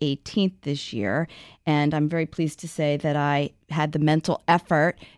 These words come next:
and, um, and, um, memory to, um,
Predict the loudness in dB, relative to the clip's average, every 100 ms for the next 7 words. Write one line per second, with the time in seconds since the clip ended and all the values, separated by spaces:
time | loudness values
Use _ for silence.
0 | _ 2 4 2 0 0 2 2 0 -4
1 | -4 -2 0 -2 -4 _ _ _ _ 0
2 | 0 0 0 2 4 4 2 0 -2 -8
3 | _ -6 0 2 2 -2 -2 0 0 0
4 | -2